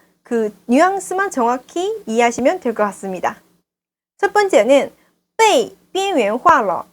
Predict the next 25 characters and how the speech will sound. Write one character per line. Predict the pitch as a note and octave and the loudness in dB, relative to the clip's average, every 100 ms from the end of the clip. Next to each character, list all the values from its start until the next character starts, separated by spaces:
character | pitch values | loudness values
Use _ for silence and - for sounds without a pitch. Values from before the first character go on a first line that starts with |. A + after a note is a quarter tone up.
| _ | _
이 | A#3 B3+ | -8 -6
표현을 | - F4+ F4 D#4 | 0 0 2 0
많이 | G#3 G3+ | 0 -4
쓰는데 | A3+ D4+ C#4 G3+ B3+ A#3+ F3 - | -6 -2 -2 0 0 0 -2 0
이 | C4 | 0
표현은 | C4+ G4+ G#4+ C4+ D4 A3 | 4 2 4 2 2 0
한국어 | - G4 G#4 G4+ F#4+ | -4 -6 -2 0 2
해석으로는 | D#4+ D4+ B3 G3 A#3+ F4+ G3+ - _ _ _ | 0 -2 -2 -2 0 -2 -4 -10 _ _ _
왕따 | F3+ G3+ A3 C4 C#4+ _ G4 G4+ G#4+ - _ _ | 0 4 4 2 -6 _ -2 0 -4 -10 _ _
당하다, | - G#3 B3+ G4 - G#3 G#3 | -8 -4 0 2 2 2 0
나를 | - A3 D#4 | 0 2 4
왕따 | C4 G#3 A#3+ D#4 | 2 0 0 -2
시켰다, | D#4 F#4+ - G4+ - _ G#3 G#3+ F3+ - | -2 -10 -6 -6 -8 _ 0 0 -2 -6
아니면 | G#3+ G#3+ C#4+ G#4+ - _ _ | -8 0 0 0 -8 _ _
그 | _ B3 A#3+ A#3+ - | _ -6 -4 -4 -6
주류, | - C#4+ D#4 D#4+ - - | -4 -2 2 2 0 -4
부류에서 | C#4 D4 E4+ C#4 C4+ F4+ A#4+ - | -4 0 4 4 2 0 -2 -4
밀렸다 | A3+ B3+ D4+ F#4+ G#4 _ A3 A#3 A3 | -2 0 2 0 -2 _ 2 2 2
이런 | F#3 G3+ C4+ | -2 -4 -4
뜻입니다. | D4+ A#3+ G3+ F3+ F3 G3+ _ | -4 -6 -8 -4 -4 -6 _
나이가 | A3+ D#4 G#4 | 0 2 2
들면, | F4 B3+ A3 A3+ | 0 0 0 -2
직장에서 | A#3 A#3 F4 D4 | -6 -2 -2 0
나이가 | G#3+ A3 D4 | 0 0 0
들면 | B3 G3 C#4 D4+ F#3+ | 0 -2 0 2 0